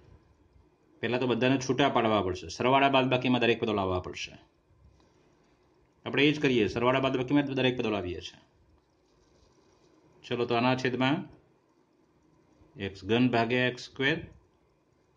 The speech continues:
પ્લસ ફાઈવ એક્સ સ્ક્વેર ભાગ્યા એક્સ સ્ક્વેર માઇનસ ફોર ભાગ્યા એક્સ સ્ક્વેર ડી એક્સ. ચલો, is equal to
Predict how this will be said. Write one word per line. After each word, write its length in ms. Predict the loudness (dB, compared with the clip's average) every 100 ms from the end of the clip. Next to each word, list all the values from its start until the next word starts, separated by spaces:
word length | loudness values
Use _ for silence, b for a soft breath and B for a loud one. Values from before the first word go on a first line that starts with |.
| -4
પ્લસ 280 | -2 -2 -4 -14 -18 -20 -20 _ _ _ _ _ _ _ _ _ _ _ -10
ફાઈવ 240 | -2 0 2 0
એક્સ 120 | -4
સ્ક્વેર 220 | -4 0 0 0
ભાગ્યા 340 | 0 2 0
એક્સ 120 | -2 -12
સ્ક્વેર 300 | -4 -2 -2 -6 -16 _ _ _ _ _ _ _ _ _ _ -12 -4
માઇનસ 480 | 2 4 2 0 -6 -14 -18 _ _ _ _
ફોર 200 | -2 0 2
ભાગ્યા 320 | 2 2 2 0
એક્સ 120 | -6
સ્ક્વેર 340 | -14 -8 -6 -4 0
ડી 240 | 4 4 4
એક્સ. 160 | -6 -16 -18 -20 -20 _ -20 _ _ _ _ -20 _ _ _ _ _ _
ચલો, 180 | -4 0 2
is 80 | 0
equal 300 | 0 0 0
to 80 | -4